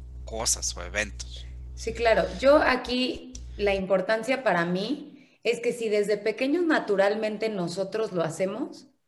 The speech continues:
Speaker 2: para marcar un límite de tú eres tú, tú eres Chus, tú eres Denise, yo soy María, y esta es mi decisión por algo. Si se fijan, los niños se mueven mucho por su motivación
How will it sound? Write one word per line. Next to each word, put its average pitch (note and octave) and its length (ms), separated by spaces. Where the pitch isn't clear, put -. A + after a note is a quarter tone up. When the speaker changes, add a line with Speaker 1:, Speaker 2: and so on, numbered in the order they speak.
Speaker 2:
para F3+ 520
marcar F#3 500
un A#3+ 140
límite G#3 460
de D#3 100
tú E3+ 160
eres F#3+ 300
tú, F#3+ 180
tú F3 100
eres E3 220
Chus, A3+ 320
tú F3+ 80
eres D#3 160
Denise, G#3 460
yo D#3+ 80
soy D#3+ 100
María, G3+ 640
y G3+ 340
esta G3 280
es F#3+ 100
mi F#3+ 180
decisión E3+ 580
por G3 140
algo. F3+ 280
Si - 120
se F3 160
fijan, B3+ 260
los A3 120
niños G3 320
se G#3+ 80
mueven F#3 260
mucho G3+ 240
por F#3 100
su E3 120
motivación D#3 800